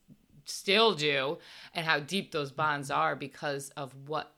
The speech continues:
Speaker 1: the home education allowed them to have over the years. And she's just loving it. So that's so great to hear that this is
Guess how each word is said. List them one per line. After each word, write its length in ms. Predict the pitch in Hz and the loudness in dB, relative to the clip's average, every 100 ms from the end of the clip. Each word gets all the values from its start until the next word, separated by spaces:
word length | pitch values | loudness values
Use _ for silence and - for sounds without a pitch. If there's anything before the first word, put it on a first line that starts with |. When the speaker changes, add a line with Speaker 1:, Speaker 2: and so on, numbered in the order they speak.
| _ _ _ _ _ - | _ _ _ _ _ -12
Speaker 1:
the 80 | 156 | -6
home 220 | 175 170 | -4 -2
education 920 | 151 147 - 160 147 - 143 139 127 - | -4 -6 -2 0 0 -2 -4 -4 -10 -8
allowed 460 | 156 170 185 185 147 | -4 -2 0 -2 -2
them 180 | 131 | -4
to 60 | 127 | -6
have 400 | - 52 50 - - | -4 -2 -2 -6 -10
over 200 | 147 135 | -10 -8
the 80 | 135 | -6
years. 380 | 131 123 - - - - - | -4 -6 -8 -16 -20 -18 -6
And 140 | 202 202 | -4 -2
she's 320 | 277 302 - | -2 -4 -8
just 260 | 330 285 | -10 -10
loving 340 | 269 269 277 185 | -6 -4 -4 -4
it. 160 | - | -4
So 300 | - 196 190 | -2 2 2
that's 280 | 185 214 208 | 4 2 2
so 200 | - 269 | 0 0
great 280 | 220 262 247 | 0 -2 0
to 120 | 214 | -4
hear 360 | 202 202 170 147 | -4 0 2 2
that 180 | 151 147 | 0 -2
this 200 | 170 180 | -4 -4
is 220 | 165 147 | -4 -6